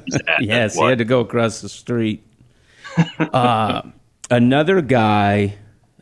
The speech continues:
Speaker 2: that should have been here. Uh, this, this is a pretty good story, uh, it, 'cause this just happened this past week. So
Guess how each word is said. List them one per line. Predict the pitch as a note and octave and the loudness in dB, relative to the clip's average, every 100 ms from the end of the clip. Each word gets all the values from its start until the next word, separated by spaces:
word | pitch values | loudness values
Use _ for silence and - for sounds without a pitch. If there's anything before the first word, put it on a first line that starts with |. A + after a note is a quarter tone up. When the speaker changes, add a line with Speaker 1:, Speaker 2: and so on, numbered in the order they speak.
| _ _ _ _ | _ _ _ _
Speaker 2:
that | - A2+ G#2 F#2+ - | -2 0 2 -2 -6
should | - - A#2 | -6 0 0
have | G2+ E2 | 0 -2
been | A2 G2+ | 0 0
here. | G2 G#2 F#2+ F#2+ F#2+ _ _ _ _ _ _ | 0 0 0 -4 -8 _ _ _ _ _ _
Uh, | - - - - G#2 | -14 -12 -10 -12 -12
this, | G#2+ - - | -8 -6 -6
this | - A2+ | -10 -6
is | F#3 A3+ | -4 -4
a | |
pretty | F3 F3 E3 | -2 -2 0
good | B2+ B2+ | 0 -2
story, | - - B2+ A2+ A2 G2 F#2+ _ _ - - - | -4 -8 -2 0 0 -2 -6 _ _ -18 -16 -12
uh, | - - - - - - | -10 -10 -10 -12 -10 -4
it, | A#2 - | -2 0
'cause | B2 | 2
this | D3+ F3+ | 2 2
just | F#3+ - | 0 0
happened | C3 B2+ C3 A2+ | 0 0 0 0
this | G2+ | 0
past | - A2+ G#2+ - | 0 0 0 -2
week. | A2 G#2 F#2+ - | -2 -2 -4 -14
So | - C3 G#2+ F#2 | -4 0 0 -2